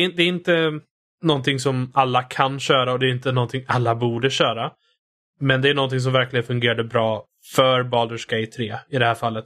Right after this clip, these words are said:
Men det som är det viktigaste att ta med från Baldur's Gate tre är att det var ett spel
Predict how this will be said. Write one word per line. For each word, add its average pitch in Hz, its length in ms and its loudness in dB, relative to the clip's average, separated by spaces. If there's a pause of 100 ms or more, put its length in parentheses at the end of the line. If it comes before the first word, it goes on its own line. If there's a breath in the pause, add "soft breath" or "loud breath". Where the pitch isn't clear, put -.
(100)
Men 139 160 0
det 127 140 2
som 131 160 0
är 131 40 2
det 127 100 0
viktigaste 127 560 0
att 127 80 -2
ta 127 140 0
med 120 360 0
från 143 320 0
Baldur's 123 380 0
Gate 113 120 -2
tre 107 280 -10
är 123 120 2
att 120 160 0 (460 soft breath)
det 123 80 4
var 127 200 4
ett 147 60 -4
spel 117 500 -2